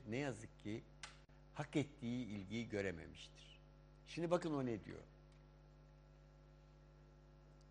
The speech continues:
Başında eylemli olarak İsmet İnönü'nün bulunduğu Cumhuriyet Halk Partisi, türlü zamanlarda, türlü şekillerde demokratlıktan yana olduğunu açıklamasına rağmen,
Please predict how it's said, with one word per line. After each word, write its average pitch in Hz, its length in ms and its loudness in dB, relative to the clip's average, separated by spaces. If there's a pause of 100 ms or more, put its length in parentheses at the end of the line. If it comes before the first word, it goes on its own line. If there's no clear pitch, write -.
(340)
Başında 165 580 10
eylemli 151 560 10
olarak 170 340 10 (120)
İsmet 151 480 4
İnönü'nün 147 460 8
bulunduğu 104 640 4 (600)
Cumhuriyet 107 460 6
Halk 104 220 2
Partisi, 98 560 4 (1500)
türlü 123 360 6
zamanlarda, 110 840 6 (760)
türlü 127 360 10
şekillerde 98 840 8
demokratlıktan 131 1040 6
yana 123 280 8
olduğunu 113 480 6
açıklamasına 139 800 6
rağmen, 82 360 6